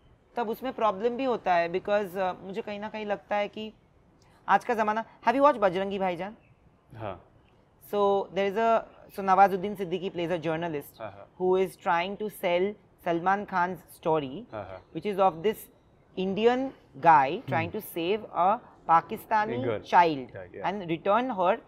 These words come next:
Speaker 1: to her parents,
Speaker 2: Yeah।
Speaker 1: which is such a human story।
Speaker 2: Yeah।
Speaker 1: But nobody wants to cover that story as is। They want to cover that story as an Indian agent who's come to spy on
Speaker 2: हाँ,
Speaker 1: Pakistan।
Speaker 2: right।
Speaker 1: Why?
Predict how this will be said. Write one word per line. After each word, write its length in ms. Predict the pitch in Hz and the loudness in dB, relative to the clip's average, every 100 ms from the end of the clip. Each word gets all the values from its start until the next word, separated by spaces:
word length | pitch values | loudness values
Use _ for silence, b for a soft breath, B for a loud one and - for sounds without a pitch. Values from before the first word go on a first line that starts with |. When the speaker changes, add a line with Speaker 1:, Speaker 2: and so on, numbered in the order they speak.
| _ _ - | _ _ -6
Speaker 1:
to 220 | 220 247 - 165 | -4 -4 -4 0
her 140 | 190 - | 0 -2
parents, 440 | 165 131 113 - 113 | -4 -4 -6 -14 -10
Speaker 2:
Yeah। 120 | 107 | -10
Speaker 1:
which 100 | - | -8
is 140 | 220 | -6
such 200 | 196 160 | -4 -2
a 180 | 247 160 | -4 -4
human 300 | 160 170 220 - | -6 -4 -6 -6
story। 480 | 226 202 117 - 110 | -2 -2 -4 -14 -14
Speaker 2:
Yeah। 340 | 90 _ - | -14 _ -4
Speaker 1:
But 80 | 208 202 180 | -4 -2 -2
nobody 320 | 180 214 269 226 | 0 0 0 0
wants 220 | 180 - | -2 -4
to 60 | 185 | 0
cover 220 | 147 156 | 2 2
that 200 | 170 - | -2 -4
story 340 | 156 143 156 214 | -4 -4 -4 2
as 180 | 151 127 | 2 2
is। 200 | 131 214 - b b 143 | -2 -6 -10 b b -4
They 120 | 185 185 | 0 2
want 180 | 208 | 0
to 80 | 247 | -2
cover 240 | 214 180 185 | 0 2 2
that 180 | 208 202 | 0 -2
story 280 | 196 180 208 185 | -6 -4 -2 -2
as 60 | |
an 120 | 208 | -4
Indian 420 | 175 185 185 226 220 165 | -8 -8 -4 -4 -4 -4
agent 360 | 175 147 151 170 | -4 -4 -8 -6
who's 260 | 170 180 | -8 -8
come 260 | - 160 165 | -4 -6 -6
to 80 | 202 | -14
spy 440 | - 160 147 156 | -2 2 2 2
on 120 | 175 | -2
Speaker 2:
हाँ, 140 | 120 107 | 0 0
Speaker 1:
Pakistan। 640 | 101 95 92 90 - 104 | -2 -8 -12 -16 -14 -10
Speaker 2:
right। 200 | 98 87 _ _ - _ - 143 | -10 -10 _ _ -20 _ -8 -6
Speaker 1:
Why? 160 | 123 | -6